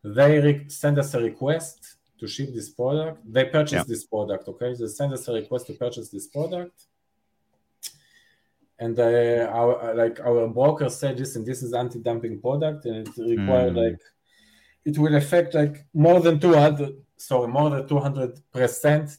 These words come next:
Speaker 1: duty on the product."
Speaker 2: Wow.
Speaker 1: So they went to other forwarders on the space, Chinese forwarders.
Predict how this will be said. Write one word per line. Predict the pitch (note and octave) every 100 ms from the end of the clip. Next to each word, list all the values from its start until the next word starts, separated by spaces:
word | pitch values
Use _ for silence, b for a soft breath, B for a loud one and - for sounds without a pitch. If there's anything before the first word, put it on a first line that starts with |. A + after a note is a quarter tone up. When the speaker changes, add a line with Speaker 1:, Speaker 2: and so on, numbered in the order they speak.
| A2+
Speaker 1:
duty | A#2+ C#3+ D3 B2+
on | A2+
the | A2
product." | - A2 F#2+
Speaker 2:
Wow. | E2 D#2+ D2+ C#2+ C#2
Speaker 1:
So | A#2+ A#2+ A#2+ - A2
they | C#3 D#3
went | D#3 D#3 D3
to | D3+
other | C#3 D3 D3+
forwarders | C#3+ D3+ C#3+ C#3 B2+ A#2+
on | A2
the | A2
space, | - C3 C#3+ C#3+
Chinese | - B2+ B2+ A2+
forwarders. | - C3 C3+ D3 D3+ D3